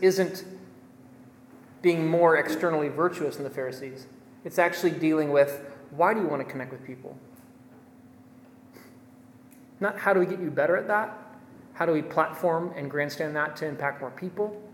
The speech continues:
That's not the righteousness that exceeds the Pharisees. It's, what work is this doing for you? And does Jesus want that work in you?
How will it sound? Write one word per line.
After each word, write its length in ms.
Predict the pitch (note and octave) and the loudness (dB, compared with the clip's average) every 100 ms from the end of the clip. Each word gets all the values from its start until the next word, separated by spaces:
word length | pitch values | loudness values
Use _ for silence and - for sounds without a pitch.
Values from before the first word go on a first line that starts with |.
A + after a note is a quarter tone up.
| - | -8
That's 180 | E3+ G#3+ | -6 -4
not 140 | G3+ | -4
the 80 | D#3 | 0
righteousness 480 | C3+ A#2+ A#2 C3+ - | -2 -2 -10 -12 -12
that 80 | |
exceeds 240 | B2+ C3+ B2 | -12 -12 -12
the 60 | |
Pharisees. 380 | - B2 - - - - - | -12 -12 -12 -16 -20 -20 0
It's, 460 | D#3 D3 - - - - - - - | 0 0 -4 -10 -16 -20 -10 -8 0
what 180 | G#3+ G#3+ | 2 6
work 200 | G#3 G#3 | 4 4
is 120 | D#3+ | -2
this 140 | D#3 | -2
doing 240 | - D#3+ D#3+ | -2 -2 -2
for 160 | C#3 | -6
you? 180 | A#2+ A#2+ - - - - - - - - - - - - - - - - | -4 -6 -8 -16 -18 -20 -20 -20 -20 -20 -20 -20 -20 -20 -20 -20 -20 -12
And 80 | D#3 | -8
does 120 | D3+ | -6
Jesus 360 | E3 E3 D3+ D#3 | -4 -4 -4 -2
want 180 | C#3+ | -2
that 160 | C#3 - | -2 -4
work 200 | B2+ - | -6 -8
in 80 | B2 | -12
you? 120 | A2+ | -14